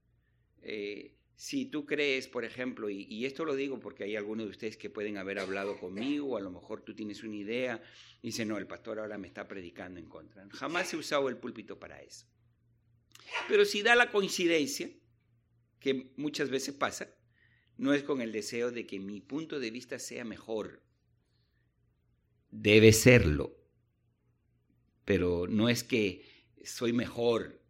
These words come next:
en, en argumento y que mi posición bíblica y doctrinal es la mejor de todos por encima de todos. Yo puedo entender a arminianos, eh, respeto el ministerio que otra gente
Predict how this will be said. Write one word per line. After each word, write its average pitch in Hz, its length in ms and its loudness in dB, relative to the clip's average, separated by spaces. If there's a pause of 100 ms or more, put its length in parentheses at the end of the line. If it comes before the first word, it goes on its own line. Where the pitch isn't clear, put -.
(160)
en, 95 240 -10
en 87 200 -8
argumento 95 840 -6
y 87 80 -16
que 87 280 -12
mi 92 160 -12
posición 110 760 -8
bíblica 104 520 -6
y 90 100 -12
doctrinal 95 960 -8 (420)
es 110 360 -6
la 95 160 -8
mejor 127 440 -4
de 101 120 -4
todos 107 300 -6
por 98 180 -10
encima 98 480 -6
de 80 120 -14
todos. 80 320 -18
Yo 139 160 -12
puedo 330 220 -4
entender 101 580 -8
a 90 100 -10
arminianos, 82 760 -16 (460)
eh, - 80 -12
respeto 123 720 -4
el 95 100 -6
ministerio 101 680 -8
que 110 100 -14
otra 101 200 -12
gente 98 580 -12